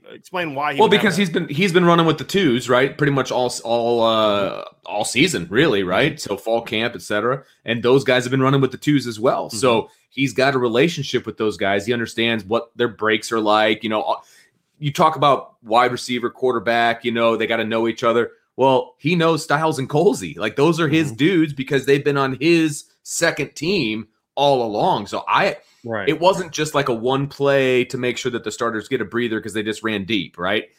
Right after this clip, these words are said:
Speaker 2: They were in there on consecutive plays, which I
Speaker 1: Mm-hmm.
Speaker 2: liked. Um, and I
Speaker 1: Right.
Speaker 2: don't know if they thought about it like I just did.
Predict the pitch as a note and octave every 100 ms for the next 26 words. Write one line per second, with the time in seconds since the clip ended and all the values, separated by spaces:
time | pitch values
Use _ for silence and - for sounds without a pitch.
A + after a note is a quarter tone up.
0 | _ - B2+ F3+ C3+ D3 D#3 A#2+ A2 -
1 | G#2+ - B2+ B2+ B2 G2 - C3+ C3+ F#2+
2 | F2 - _ _ G#2+ G#2+ C3 D#3 G3+ -
3 | - - _ G#2+ G#2 G2 F2+ E2+ - G2
4 | A2 B2 C#3+ C3+ C#3 B2+ B2 B2 - A2+
5 | B2 B2+ C3 C3+ A#2 A#2 C#3 D#3 D3+ -
6 | E3+ A#3+